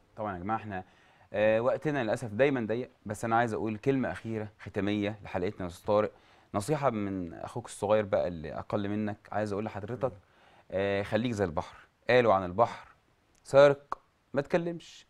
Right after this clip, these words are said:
قالوا عنه كريم، ما تكلمش، قالوا عن البحر منقذ، ما ردش، قالوا عن البحر قاتل، برضه ما ردش. فمن تعرض للعمل العام كان لنفسه ولأهله شيء من كلام الناس. فيا جماعة طبعا،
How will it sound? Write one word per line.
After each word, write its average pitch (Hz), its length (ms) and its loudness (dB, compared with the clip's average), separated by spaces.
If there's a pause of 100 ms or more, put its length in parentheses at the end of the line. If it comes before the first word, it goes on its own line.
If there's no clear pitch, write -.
قالوا 131 200 8
عنه 131 220 4
كريم، 135 600 -2 (200)
ما 90 60 -12
تكلمش، 98 520 -8 (320)
قالوا 180 160 10
عن 160 120 10
البحر 156 320 2
منقذ، 143 460 0 (100)
ما 143 80 0
ردش، 127 480 -2 (120)
قالوا 143 180 8
عن 127 100 6
البحر 127 300 0
قاتل، 127 420 2 (280)
برضه 120 220 2
ما 107 120 0
ردش. 139 340 -2 (340)
فمن 117 1400 2
تعرض 131 440 10
للعمل 123 300 2
العام 156 380 2 (280)
كان 151 480 4
لنفسه 131 720 -4 (220)
ولأهله 123 640 -4 (240)
شيء 165 340 2
من 123 180 0
كلام 113 240 0
الناس. - 340 -8 (240)
فيا 113 220 6
جماعة 127 320 2
طبعا، 127 440 2